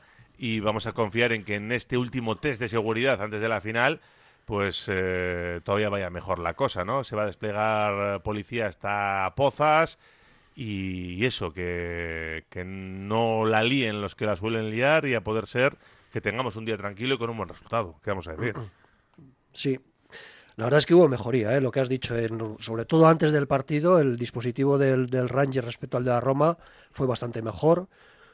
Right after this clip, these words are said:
Speaker 2: Yo creo que antes del partido no pasó nada. Sí es verdad que aparecieron los de siempre, pero fue después del partido, ¿no? En,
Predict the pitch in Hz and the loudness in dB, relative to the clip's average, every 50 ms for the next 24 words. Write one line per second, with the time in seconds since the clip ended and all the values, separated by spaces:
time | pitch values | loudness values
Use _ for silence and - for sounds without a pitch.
0 | _ - 123 131 143 139 135 139 131 135 135 131 123 123 123 123 135 135 131 127 | _ 2 6 6 8 8 8 8 8 6 6 6 6 4 2 2 2 2 2 2
1 | 123 - 127 - - 120 127 139 143 147 156 165 165 - - - - - - 143 | 0 -2 -2 -2 -2 0 2 4 6 6 6 6 4 2 -4 -6 -4 0 4 4
2 | 139 139 135 139 135 139 151 151 139 - 104 101 113 113 113 104 - 139 135 135 | 6 6 6 4 2 4 2 2 2 0 -4 -6 -6 -6 -8 -4 0 2 4 4
3 | 131 131 131 123 127 120 - 156 147 147 139 156 165 160 - 127 117 113 - 135 | 4 4 2 2 0 0 2 2 2 2 6 6 4 6 4 2 0 0 2 2
4 | 135 123 - - 139 127 127 117 110 113 117 - 143 151 156 160 135 113 120 143 | 2 2 2 0 0 0 0 -2 -2 -4 -2 -2 0 2 4 2 2 2 2 0
5 | 156 147 127 120 113 110 110 110 | 0 0 0 -2 -4 -6 -8 -10